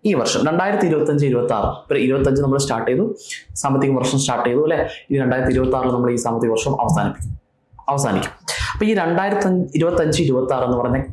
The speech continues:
കറന്റ് ഇയറിൽ നമ്മൾ മൊത്തം രാജ്യത്ത് ഉൽപ്പാദിപ്പിക്കുന്ന ആകെ സാധന സേവനങ്ങളുടെ മൂല്യം, അല്ലേ, അതിൽ നിന്നും വരുന്ന നാഷണൽ ഇൻകം, അതാണ്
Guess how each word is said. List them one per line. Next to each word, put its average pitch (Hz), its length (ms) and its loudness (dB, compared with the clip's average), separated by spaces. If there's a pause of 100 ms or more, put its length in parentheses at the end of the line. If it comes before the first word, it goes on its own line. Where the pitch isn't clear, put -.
കറന്റ് 185 340 0
ഇയറിൽ 107 460 0 (360)
നമ്മൾ 175 560 0
മൊത്തം 151 560 -2
രാജ്യത്ത് 135 360 0
ഉൽപ്പാദിപ്പിക്കുന്ന 127 560 0
ആകെ 127 500 0
സാധന 127 460 -2
സേവനങ്ങളുടെ 120 920 -2 (340)
മൂല്യം, 127 480 0 (320)
അല്ലേ, 160 300 0 (240)
അതിൽ 190 200 0
നിന്നും 175 200 2
വരുന്ന 131 220 2
നാഷണൽ 113 360 0
ഇൻകം, 113 380 -2
അതാണ് 170 680 0